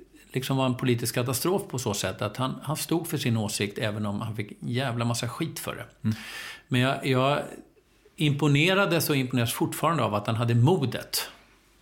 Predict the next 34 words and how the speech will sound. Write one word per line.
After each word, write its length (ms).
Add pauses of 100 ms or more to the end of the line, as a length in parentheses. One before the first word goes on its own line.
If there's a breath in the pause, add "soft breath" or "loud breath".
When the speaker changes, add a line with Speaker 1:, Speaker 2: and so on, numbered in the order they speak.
Speaker 1:
att, 320
liksom, 320
stå 160
upp 300
för 180
det 80
han 160
trodde 320
på, 240 (220)
oavsett 680
om 120
han 120
fick 180
massa 240
kritik 420
och 60
skit 200
för 160 (240)
det. 60
Speaker 2:
Eh, 300
jag 120
tänkte 200
prata 280
lite 300
grann 380
om, 420
eh, 560
självförtroende 680 (320)
Speaker 1:
Ja. 280
Speaker 2:
med 80
dig. 120 (540)
Eh, 720
hur, 360
eh, 340